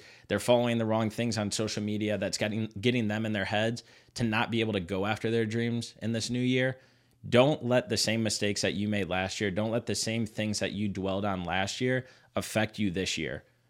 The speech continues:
Figure out a way to move forward with intent, with intention to achieve whatever you want. To know that you're going to fail, but failure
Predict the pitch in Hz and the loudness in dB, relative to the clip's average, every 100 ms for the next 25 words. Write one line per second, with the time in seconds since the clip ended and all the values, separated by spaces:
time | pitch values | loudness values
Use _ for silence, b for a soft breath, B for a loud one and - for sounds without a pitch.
0 | _ _ - 117 131 131 131 117 110 107 | _ _ -2 2 4 4 4 4 4 2
1 | - 98 110 107 - 98 95 101 98 92 | 0 0 0 0 0 0 0 0 -2 -2
2 | 107 113 127 107 113 107 104 117 107 117 | -2 0 0 -2 0 0 -2 -4 -4 -2
3 | 123 104 113 107 110 110 104 b b b | -2 -2 -2 -2 -2 -4 -6 b b b
4 | - 143 139 117 - 113 - - 120 101 | 2 8 8 8 4 0 0 2 2 2
5 | 104 98 98 98 92 92 87 65 - _ | 0 0 0 -2 -2 -2 -4 -8 -14 _
6 | - 117 110 131 135 117 110 117 113 117 | -2 2 6 6 6 4 4 2 2 0
7 | 113 - 107 110 107 - 110 107 117 123 | 0 0 2 2 0 -2 2 4 4 4
8 | 120 | 2